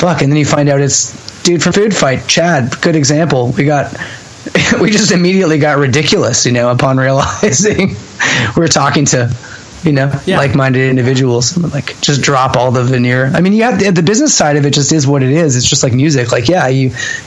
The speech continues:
Speaker 1: you make a thing. Here's what it is. Here's how much it costs. This is what I need. This is what I need to make it. This is how much I s-, need to sell it for.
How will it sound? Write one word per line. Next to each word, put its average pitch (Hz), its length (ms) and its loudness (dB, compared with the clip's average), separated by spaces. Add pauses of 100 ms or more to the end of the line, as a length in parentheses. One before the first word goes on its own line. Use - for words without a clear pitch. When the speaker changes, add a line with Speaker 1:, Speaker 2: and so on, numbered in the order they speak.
Speaker 1:
you 139 100 2
make 135 200 2
a 110 40 0
thing. 160 360 2
Here's 135 340 2
what 143 140 2
it 143 100 2
is. 160 280 2
Here's 135 260 2
how 151 60 2
much 147 200 2
it 127 80 0
costs. 156 400 0
This 160 180 0
is 135 140 0
what 135 120 2
I 135 80 0
need. 143 340 2
This 139 180 0
is 127 80 0
what 135 120 2
I 135 40 2
need 135 160 0
to 131 60 0
make 127 260 0
it. 160 160 2
This 135 160 -2
is 123 80 0
how 131 60 2
much 135 180 0
I 135 40 0
s-, - 240 -2
need 139 180 2
to 123 60 0
sell 127 240 0
it 139 60 -2
for. 165 300 0